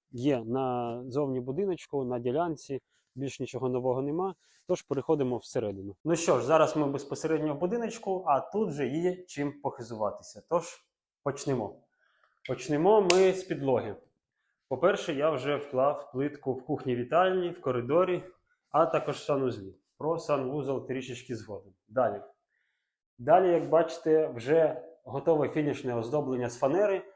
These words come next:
Також ви могли бачити відео, е, дві частини на каналі. Готове освітлення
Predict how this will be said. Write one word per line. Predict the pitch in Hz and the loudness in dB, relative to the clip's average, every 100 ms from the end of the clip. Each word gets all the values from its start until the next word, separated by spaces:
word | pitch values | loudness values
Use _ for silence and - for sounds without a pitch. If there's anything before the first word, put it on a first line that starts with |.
| _ _ _ | _ _ _
Також | - 139 131 139 | 0 0 0 -2
ви | |
могли | 131 127 131 | 0 0 0
бачити | 123 135 123 120 127 120 120 | 0 0 -2 -6 -2 -2 -2
відео, | 117 131 127 117 107 104 _ _ _ _ _ _ | -4 -4 -4 -4 -6 -10 _ _ _ _ _ _
е, | 120 110 | -6 -6
дві | 113 139 | -6 -6
частини | 127 123 147 120 110 101 - | -6 -4 0 0 -2 -8 -8
на | 117 117 | -6 -4
каналі. | 120 143 185 196 196 _ _ _ _ _ _ _ _ _ _ _ _ _ _ _ - | -2 -2 -2 -4 -8 _ _ _ _ _ _ _ _ _ _ _ _ _ _ _ -8
Готове | 120 110 127 156 135 131 | -4 -2 2 4 6 4
освітлення | 139 - 170 214 202 190 185 175 170 - | 0 -6 -4 -4 0 0 2 0 -2 -10